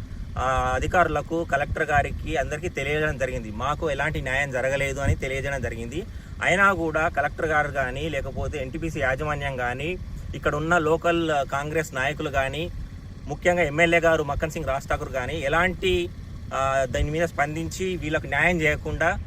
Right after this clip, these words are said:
వీళ్ళను గాలికి వదిలేసిరు. వీళ్ళు, వీళ్ళకు సరైన ఉపాధి లేక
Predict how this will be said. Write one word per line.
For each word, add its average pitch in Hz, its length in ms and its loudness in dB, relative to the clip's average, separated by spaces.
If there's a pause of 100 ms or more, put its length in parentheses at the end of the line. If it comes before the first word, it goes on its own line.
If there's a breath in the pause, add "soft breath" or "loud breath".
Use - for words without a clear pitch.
(300)
వీళ్ళను 175 560 2 (420)
గాలికి 190 260 4
వదిలేసిరు. 151 440 0 (680)
వీళ్ళు, 185 560 0 (140)
వీళ్ళకు 175 560 0 (160)
సరైన 170 640 4
ఉపాధి 170 360 4
లేక 160 460 0